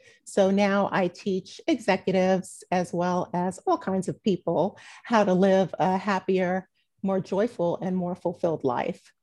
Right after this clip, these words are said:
So I know today we were gonna talk about some stress busters for executives, because whether you're executive or entrepreneur,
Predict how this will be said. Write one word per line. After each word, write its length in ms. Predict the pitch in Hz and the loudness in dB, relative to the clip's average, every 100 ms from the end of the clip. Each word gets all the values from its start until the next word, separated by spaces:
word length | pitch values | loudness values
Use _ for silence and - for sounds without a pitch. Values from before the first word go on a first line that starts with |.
| _ _ | _ _
So 200 | - 185 | -4 0
I 80 | 190 | 2
know 200 | 208 214 | 2 0
today 420 | - 190 202 226 | 0 2 4 4
we 100 | 202 | 4
were 160 | 175 190 | 0 -2
gonna 220 | 185 175 | -6 -10
talk 340 | - 185 175 | -4 -2 0
about 560 | 185 190 180 180 180 - _ _ _ | -2 0 0 0 -2 -6 _ _ _
some 220 | - 202 | -4 -2
stress 420 | 208 - 269 453 - | -2 0 0 0 0
busters 420 | 165 - 147 - | -2 0 -6 -2
for 180 | 156 151 | -2 -2
executives, 840 | 170 143 - 147 147 214 - - _ _ _ | 0 -2 0 -2 -2 -4 -10 -20 _ _ _
because 640 | - 202 220 196 196 175 - - | 0 2 4 4 4 0 -6 0
whether 200 | 277 254 | 2 4
you're 180 | 220 | 4
executive 720 | 175 - 220 277 254 254 247 233 | 2 -2 -4 -4 -4 -2 -4 -4
or 360 | - 185 175 - | -2 0 0 -2
entrepreneur, 920 | 202 214 165 - 190 180 196 269 339 | -2 -2 -4 -2 -2 0 0 0 -2